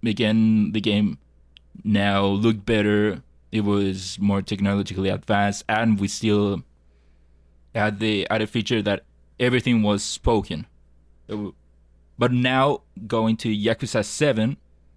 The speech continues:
that's not the case. They went back to having a lot of dialogue, not be spoken, not be acted,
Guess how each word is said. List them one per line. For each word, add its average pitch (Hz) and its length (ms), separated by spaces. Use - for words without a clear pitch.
that's 113 300
not 120 180
the 117 80
case. 107 400
They 113 220
went 110 260
back 104 240
to 101 260
having 107 260
a 101 80
lot 104 180
of 98 100
dialogue, 92 540
not 107 280
be 104 140
spoken, 92 560
not 98 160
be 98 300
acted, - 360